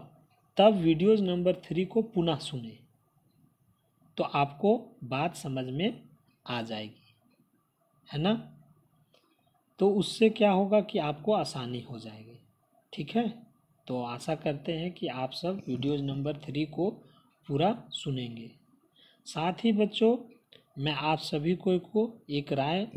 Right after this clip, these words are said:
देना चाहूँगा कि वीडियोज़ में कुछ दिखे या नहीं दिखे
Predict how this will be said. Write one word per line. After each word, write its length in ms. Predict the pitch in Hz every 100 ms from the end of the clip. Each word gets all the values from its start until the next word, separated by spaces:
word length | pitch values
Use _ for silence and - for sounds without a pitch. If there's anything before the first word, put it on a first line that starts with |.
| - 135
देना 300 | 143 147 156
चाहूँगा 540 | 151 143 156 180 139 - - _ _ _ _ _ -
कि 180 | 240 247
वीडियोज़ 720 | 170 151 170 160 214 254 240
में 400 | 226 226 247 269 - _ _ _ _ _ _ _ _ -
कुछ 280 | 214 - 143
दिखे 420 | 160 160 - 247
या 200 | 240 220
नहीं 340 | 196 160 220
दिखे 440 | 180 147 - 147